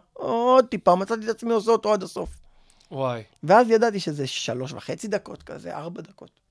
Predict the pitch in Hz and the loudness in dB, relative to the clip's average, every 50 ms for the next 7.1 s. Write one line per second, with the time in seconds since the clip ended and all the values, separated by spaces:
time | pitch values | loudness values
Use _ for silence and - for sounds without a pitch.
0 | _ - 143 127 143 143 143 151 156 151 - 165 156 147 147 147 147 143 143 139 | _ -18 -8 -6 -6 -4 -2 -2 -4 -2 -2 -4 -4 -2 -2 -2 -2 -2 -2 -4
1 | 135 123 - - - 139 139 135 - 143 135 127 123 131 131 131 - 143 139 139 | -4 -6 -8 -8 -6 -4 -4 -4 -4 -4 -4 -2 -2 -4 -4 -2 -2 -2 -2 0
2 | 120 104 - - 160 131 127 123 127 120 123 143 156 165 180 175 - - 185 175 | -2 -6 -10 -10 -10 -10 -8 -10 -10 -2 0 2 2 2 -2 -6 -6 -4 -2 -2
3 | 165 156 151 143 139 139 139 135 185 180 185 196 202 202 202 202 - 185 170 151 | 0 0 0 0 0 0 0 4 4 6 6 8 8 6 6 6 4 2 2 2
4 | - 165 165 147 143 180 180 170 175 185 196 196 196 190 180 - - - 196 196 | 0 -4 -4 -2 -2 0 2 2 2 4 4 4 2 2 0 -2 -2 0 2 2
5 | 185 175 - - 165 139 139 165 151 175 196 214 226 233 240 226 - - 160 - | 2 2 0 -2 -2 -2 -2 -2 0 2 2 4 4 2 2 0 -2 -6 -8 -4
6 | - 175 165 170 165 156 - - 165 170 175 170 - 226 214 226 262 294 277 - | -2 0 0 0 0 -2 0 0 0 0 0 2 4 6 6 6 6 4 0 -4
7 | - | -12